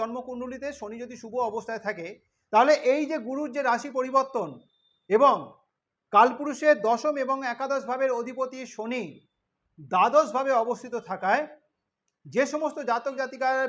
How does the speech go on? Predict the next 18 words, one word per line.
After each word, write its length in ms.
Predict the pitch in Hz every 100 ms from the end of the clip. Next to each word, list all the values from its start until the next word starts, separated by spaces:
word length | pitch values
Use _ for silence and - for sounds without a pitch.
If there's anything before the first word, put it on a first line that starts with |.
| 196
ব্যক্তিগত 440 | 214 220 262 262 262
জন্মরাশি 480 | 233 240 254 240 240 240
চক্রে 260 | 247 247 254 254
শনি 180 | 214 247 -
শুভ 140 | 214 269 233
অবস্থায় 360 | 240 240 240 208
অবস্থিত 280 | 233 233 233 233
থাকবে, 280 | 214 202 208 135 _ _ _ _ _ _ _ _ -
তার 200 | 190 226 208
ফলে 200 | 160 135 _ _ _ _ _ _ _ _
এই 180 | 165 240 226
যে 100 | 214 180 - _ _ _ _ _ 143
বৃহস্পতির 500 | 208 214 214 214 175 180
গোচর 260 | 202 254 202
এবং 140 | 165 190 190
শনির 320 | 175 202 285 233
যে 60 | 233
শুভ 140 | -